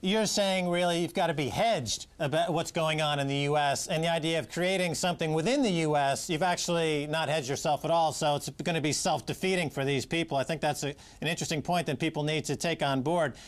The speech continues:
Now, on the subject of markets, um, there's, there's a branch of, I guess you could call liber-, a branch of libertarianism which veers toward what you, what some call an-, anarcho-capitalism,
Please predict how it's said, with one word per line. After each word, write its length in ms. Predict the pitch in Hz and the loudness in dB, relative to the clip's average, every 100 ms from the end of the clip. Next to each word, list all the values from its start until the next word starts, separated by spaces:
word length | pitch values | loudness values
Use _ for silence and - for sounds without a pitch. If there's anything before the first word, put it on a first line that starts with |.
| - - | -12 -2
Now, 240 | 208 214 | 0 2
on 200 | 226 247 | 2 2
the 80 | 254 | 2
subject 360 | 233 240 220 214 | 2 2 2 0
of 100 | 175 | 2
markets, 760 | 196 202 208 185 156 - - - - - | 4 4 2 0 0 -2 -8 -10 -20 -4
um, 480 | 170 170 170 170 180 170 | 2 2 2 0 -4 -8
there's, 580 | 170 190 196 180 131 - - - | -2 2 4 2 0 -6 -12 -6
there's 240 | 185 156 | -2 0
a 80 | 165 | 0
branch 400 | 175 196 196 - | 0 0 0 0
of, 160 | 165 | 0
I 120 | 160 156 | 0 0
guess 240 | 185 175 | 0 -2
you 60 | 185 | -2
could 140 | 165 | -2
call 220 | 170 160 | 2 2
liber-, 200 | 160 160 | 2 0
a 140 | 180 160 | -2 -4
branch 320 | 147 175 202 | 0 0 0
of 80 | 165 | 0
libertarianism 720 | 160 151 165 147 143 135 147 | 0 0 0 2 2 0 0
which 180 | 143 - | -2 -2
veers 340 | 135 180 185 - | -2 2 2 0
toward 260 | 180 180 | 0 2
what 220 | 156 170 | 2 0
you, 120 | 170 160 | 0 -2
what 260 | 156 170 | -2 -2
some 180 | - 180 | 0 0
call 240 | 170 165 | 0 0
an-, 180 | 160 151 - | 0 -4 -4
anarcho-capitalism, 1120 | 156 170 180 180 147 151 139 131 117 107 101 | -2 0 2 0 0 0 0 0 -2 -4 -8